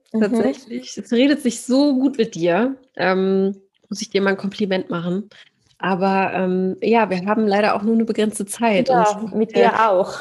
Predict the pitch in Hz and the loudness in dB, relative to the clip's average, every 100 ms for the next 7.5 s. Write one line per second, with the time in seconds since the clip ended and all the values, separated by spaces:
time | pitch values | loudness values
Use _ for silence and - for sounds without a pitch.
0 | - 220 220 - 254 262 247 - - - | 0 2 2 0 0 2 -2 -4 -4 -2
1 | - 240 - 214 - - - - 220 240 | 0 -2 0 -4 -4 -12 -10 0 2 2
2 | 233 233 254 - - 214 208 - - 226 | 2 2 2 0 0 0 0 -8 0 2
3 | 208 196 254 - - - 190 196 196 - | 4 2 2 -2 -4 0 2 2 0 -4
4 | 190 214 202 - - 190 220 208 180 175 | -4 -2 -2 -6 -4 0 2 2 2 0
5 | - - - 170 190 185 180 185 180 185 | -4 -6 -8 0 2 2 2 2 0 0
6 | 170 - 180 170 170 214 175 165 - 170 | -2 -2 -4 -2 0 2 2 0 -2 0
7 | 165 160 156 196 214 | 0 -2 -2 -2 -2